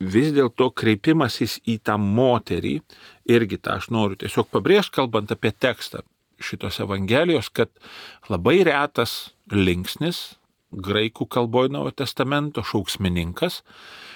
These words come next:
Ir aš labai gerai šitą vietą prisimenu, kai mūsų tėvelis Juozapas Minderis, kai mokė graikų kalbos seminarijoj, tai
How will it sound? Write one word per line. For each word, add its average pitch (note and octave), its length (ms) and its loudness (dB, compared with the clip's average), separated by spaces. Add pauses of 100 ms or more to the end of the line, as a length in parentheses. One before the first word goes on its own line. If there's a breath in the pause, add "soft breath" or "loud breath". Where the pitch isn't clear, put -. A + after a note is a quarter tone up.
(400 loud breath)
Ir G#2 380 2 (100)
aš A2+ 300 -2
labai A#2 260 2
gerai A2+ 320 0
šitą - 200 -4
vietą A2 280 0
prisimenu, A2 640 -2
kai G#2+ 160 -2
mūsų G#2 400 -4
tėvelis A#2 560 0
Juozapas G#2+ 560 2
Minderis, G#2+ 480 0
kai G2 160 -2
mokė G#2 320 -2
graikų G#2 320 0
kalbos G2+ 540 0 (420 loud breath)
seminarijoj, A2 800 0
tai A2+ 140 -2